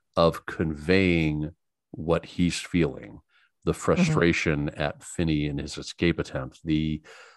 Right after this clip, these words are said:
Speaker 1: you know, the anger, all the different things, the disappointments, all the different things that he has to, you know, convey.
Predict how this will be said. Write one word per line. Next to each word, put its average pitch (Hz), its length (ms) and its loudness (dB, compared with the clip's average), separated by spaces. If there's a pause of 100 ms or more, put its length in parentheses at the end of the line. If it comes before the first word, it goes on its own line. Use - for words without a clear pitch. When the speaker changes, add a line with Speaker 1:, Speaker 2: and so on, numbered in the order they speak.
(160)
Speaker 1:
you 85 120 -4
know, 78 100 -2
the 80 240 -4
anger, 85 560 0
all 113 240 8
the 123 100 6
different 95 360 -4
things, 95 360 0
the 78 60 -8
disappointments, 80 800 -4
all 113 140 6
the 123 80 2
different 117 260 -2
things 110 180 -2
that 78 120 -6
he 92 80 0
has 85 180 0
to, 82 100 -6
you 78 280 -6
know, 80 120 -2
convey. 80 680 2